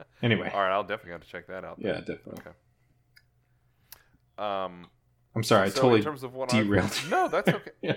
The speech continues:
Speaker 2: Look, we're, we're talking Slay the Spire. I'm never gonna complain about that. I'm always, I'm always down for talking Slay the Spire.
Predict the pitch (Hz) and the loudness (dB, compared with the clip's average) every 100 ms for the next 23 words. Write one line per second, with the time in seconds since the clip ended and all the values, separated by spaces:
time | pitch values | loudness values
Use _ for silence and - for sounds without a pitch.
0 | 180 269 - - 196 190 117 147 127 107 | -4 -10 -10 -10 -10 -8 -6 -4 -4 -10
1 | - 107 87 - 143 95 92 98 113 87 | -8 -8 -8 -12 -10 -8 -10 -12 -14 -14
2 | 87 - 85 90 85 - - 90 92 107 | -16 -18 -20 -4 0 0 0 -12 -6 -6
3 | - 87 87 - - 101 104 104 95 98 | -6 -14 -18 -16 -14 -6 -4 -4 -6 -8
4 | 92 104 - 113 - - - 139 104 - | -10 -12 -12 -14 -14 -20 -14 -14 -14 -16
5 | - 139 123 | -10 -10 -10